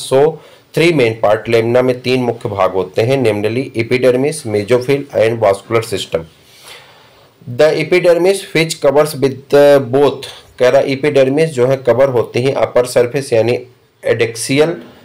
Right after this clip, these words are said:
एपिडर्मिस और लोअर सरफेस जो होती है एबैक्सियल एपिडर्मिस के नाम से जाना जाता है। और उसके बाद the ए-, एबैक्सियल मतलब नीचे वाली सरफेस की बात हो रही, generally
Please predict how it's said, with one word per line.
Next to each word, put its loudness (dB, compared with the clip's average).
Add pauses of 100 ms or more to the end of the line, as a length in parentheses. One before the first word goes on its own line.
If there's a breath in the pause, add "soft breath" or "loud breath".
(160)
एपिडर्मिस 0
और 2
लोअर 2
सरफेस -2
जो 0
होती -2
है 0 (120)
एबैक्सियल 0
एपिडर्मिस 0
के -2
नाम 0
से -6
जाना -2
जाता -2
है। -6 (2000 loud breath)
और 4
उसके 0
बाद 2
the 4
ए-, 0 (320)
एबैक्सियल 0
मतलब -2
नीचे 0
वाली 2
सरफेस -2
की -10
बात 2
हो -2
रही, 0
generally 0